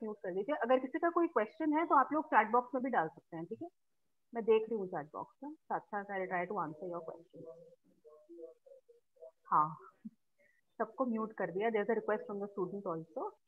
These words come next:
ठीक है? जी, <clears throat> तो न्यूमरोलॉजी जो होती है, it is a science of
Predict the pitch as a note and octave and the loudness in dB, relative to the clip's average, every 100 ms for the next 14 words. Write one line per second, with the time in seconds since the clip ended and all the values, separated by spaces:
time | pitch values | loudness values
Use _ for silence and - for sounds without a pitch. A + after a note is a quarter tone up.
0 | _ _ _ _ _ _ - A#3 E4 F#4 | _ _ _ _ _ _ -16 -14 -18 -20
1 | _ _ _ _ _ _ _ _ _ _ | _ _ _ _ _ _ _ _ _ _
2 | _ _ _ _ _ _ _ _ _ F#3 | _ _ _ _ _ _ _ _ _ -6
3 | F#3+ - - D#4 - - - _ _ _ | -6 -6 0 2 2 -2 -14 _ _ _
4 | _ D4+ _ D#4+ E4+ D#4+ C4 B3+ A#3 A#3+ | _ -20 _ 2 2 2 0 4 6 6
5 | C4 D4 D#4 C#4+ - C#4+ E4 C#4 D4 C#4+ | 4 2 2 0 0 -2 -2 -2 -4 -2
6 | G#3 G#3+ A#3 B3+ | -2 0 -2 -2